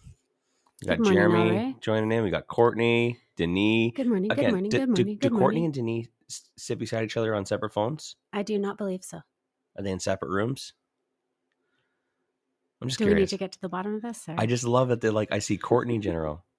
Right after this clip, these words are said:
Speaker 1: <laughs> good morning, and then Denis, good morning, right afterwards.
Speaker 2: <laughs>
Speaker 1: I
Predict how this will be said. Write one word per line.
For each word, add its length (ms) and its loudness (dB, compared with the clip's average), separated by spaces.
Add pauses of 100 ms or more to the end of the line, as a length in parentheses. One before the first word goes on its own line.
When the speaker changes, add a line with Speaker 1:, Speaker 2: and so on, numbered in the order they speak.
(120)
Speaker 1:
<laughs> 280 -20
good 100 -2
morning, 320 -2
and 80 -8
then 140 -4
Denis, 380 0 (100)
good 160 -2
morning, 260 -2
right 140 -2
afterwards. 580 -6 (320)
Speaker 2:
<laughs> 400 -14
Speaker 1:
I 40 -12